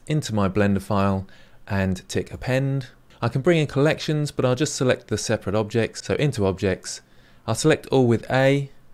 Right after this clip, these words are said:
and I don't need the camera, the empty or the light, and then press append. And now they're all in. I'll quickly move those to a new collection, so M, new collection, low poly. And now you can see they're all there in this new collection down here.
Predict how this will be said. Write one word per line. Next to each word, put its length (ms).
and 100
I 60
don't 220
need 100
the 80
camera, 720
the 160
empty 380
or 180
the 80
light, 440
and 200
then 120
press 480
append. 460
And 160
now 160
they're 180
all 160
in. 240
I'll 80
quickly 200
move 200
those 160
to 100
a 20
new 140
collection, 400
so 320
M, 380
new 100
collection, 580
low 240
poly. 520
And 80
now 80
you 100
can 140
see 180
they're 160
all 220
there 240
in 160
this 160
new 120
collection 380
down 180
here. 220